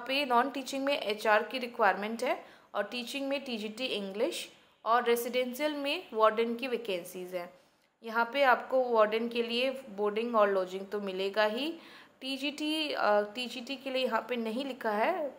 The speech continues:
चार से पाँच साल का एक्सपीरियंस लिखा है और आपको यहाँ एचआर के लिए भी चार से पाँच साल का एक्सपीरियंस। ग्राफिक डिज़ाइनर की भी वैकेंसी है, आपको यहाँ ईमेल के through अप्लाई करना है। मेल आईडी यहाँ नोट डाउन कर सकते हैं।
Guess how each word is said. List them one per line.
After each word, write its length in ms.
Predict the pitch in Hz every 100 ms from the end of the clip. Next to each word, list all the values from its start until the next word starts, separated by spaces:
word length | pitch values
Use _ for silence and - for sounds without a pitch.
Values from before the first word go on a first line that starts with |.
| -
चार 200 | 247 254
से 140 | 254
पाँच 340 | 285 - 240 240
साल 240 | 262 247
का 120 | 240
एक्सपीरियंस 600 | 247 240 - 220 214 226
लिखा 220 | 226 220 233
है 280 | 233 294 - - _ _ -
और 440 | 202 202 196 196
आपको 560 | 202 202 208 208 - 233
यहाँ 200 | 220 214
एचआर 560 | 214 214 247 254 285
के 100 | 277
लिए 160 | 247 247
भी 120 | 247
चार 240 | 277 247 196
से 120 | 226
पाँच 340 | - 202 190
साल 200 | - 190
का 120 | 185
एक्सपीरियंस। 720 | 185 - - 190 214 349 - - _ _ _ _ _ _ _
ग्राफिक 400 | 208 226 226 285
डिज़ाइनर 460 | 247 254 247 226 247
की 240 | 254 247
भी 200 | 233 226
वैकेंसी 600 | 247 214 220 214 208 240
है, 260 | 233 302 359
आपको 320 | - 220 -
यहाँ 320 | 269 262 269 277
ईमेल 340 | 233 233 247
के 140 | 262 277
through 240 | 240 269
अप्लाई 340 | 233 220 196
करना 320 | 202 220 214 220
है। 280 | 233 339
मेल 240 | 254 208 208
आईडी 200 | 208 220
यहाँ 220 | 226 214
नोट 240 | 214 190
डाउन 200 | 190 196
कर 140 | 202 208
सकते 380 | 208 208 - 226
हैं। 300 | 269 -